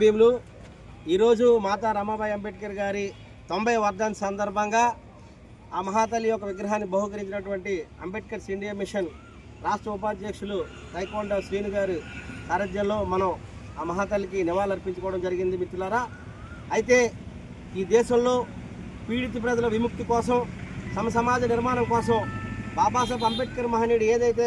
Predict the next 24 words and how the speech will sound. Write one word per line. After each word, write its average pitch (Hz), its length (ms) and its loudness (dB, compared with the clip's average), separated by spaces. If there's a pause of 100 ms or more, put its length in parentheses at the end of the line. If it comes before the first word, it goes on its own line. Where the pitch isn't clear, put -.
(120)
సామాజిక 226 480 -2
ఉద్యమ 233 220 2 (520)
నిర్మాణ 233 280 2 (140)
శిఖరంగా 233 360 2 (120)
ఎదిగారో, 247 360 4 (720)
ఆ - 80 10
యొక్క, 240 200 2 (1500)
ఆ 214 60 4 (100)
మహనీయుని 254 400 2
యొక్క 247 240 -2
ఎదుగుదలలో 247 480 4 (640)
మాతా 233 280 2 (600)
రమాబాయి 254 520 2
గారి 240 140 2
యొక్క 226 160 -4 (160)
త్యాగాలు 247 460 4 (420)
చిరస్మరణీయమని 240 800 -2
చెప్పి 220 240 0 (200)
ఈ - 100 -8
సందర్భంగా 196 520 -4
తెలియజేస్తున్నాం. 196 560 -6 (640)
ఆ - 20 -6 (100)
మహాతల్లి 240 520 2 (480)
తొమ్మిదేళ్ల 240 380 2